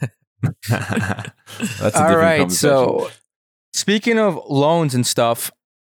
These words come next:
Speaker 2: what do you guys think about Yusuf Demir po-, potentially going to Sivas or Eyüpspor or another club in Turkey to play, to get some time and minutes? 'Cause that's possibly on the horizon.
Speaker 1: I'm, I'm definitely not for it. I, I think we haven't given him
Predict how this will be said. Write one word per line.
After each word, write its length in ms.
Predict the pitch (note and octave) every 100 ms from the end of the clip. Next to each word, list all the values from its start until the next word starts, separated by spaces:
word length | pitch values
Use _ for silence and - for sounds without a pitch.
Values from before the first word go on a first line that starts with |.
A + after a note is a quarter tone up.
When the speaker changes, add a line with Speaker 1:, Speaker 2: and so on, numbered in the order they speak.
| _ _ _
Speaker 2:
what 120 | C#3+
do 40 | F3+
you 60 |
guys 100 | F#3+
think 140 | G3+ G3+
about 200 | F#3 C3
Yusuf 360 | D#3 - C#3 -
Demir 360 | C#3+ D3 A#2+ A2+ - _
po-, 300 | C3+ C3 - _ _ -
potentially 500 | C#3+ D3+ C#3 - C3+
going 380 | B2+ B2+ B2 A#2+
to 120 | -
Sivas 520 | - C3+ B2 A2+ -
or 120 | A#2+
Eyüpspor 340 | A2+ B2+ B2+ -
or 320 | A#2 A2+ A2
another 280 | A#2 B2 A#2+
club 280 | - A#2+ A2
in 100 | G#2+
Turkey 420 | B2+ A#2 - G#2
to 80 | -
play, 420 | - A2 G#2 A2 _ -
to 80 |
get 160 | A#2 A#2
some 140 | -
time 340 | A2 B2 A2 G#2+
and 100 | G#2
minutes? 480 | G#2+ G#2 - - - _ _ _ _
'Cause 80 | B2+
that's 260 | B2+ C3 -
possibly 520 | C#3+ D#3 - F#3+ F3+
on 120 | D3
the 80 | A#2
horizon. 500 | A2 A2+ C#3 A#2 A2 _ _ _ _
Speaker 1:
I'm, 280 | A#2 B2 F2+
I'm 240 | G#2 A#2+ A2+ - - G2
definitely 300 | A2+ G3 F3
not 180 | F#2
for 240 | - F#2+ A#2
it. 80 | -
I, 180 | E2+ F#2+ - -
I 60 |
think 340 | G#2 D#3 C3 - A#2 -
we 120 | F#2
haven't 240 | G#2 G#2
given 220 | F#2 F#2+
him 260 | F#2 F2 E2+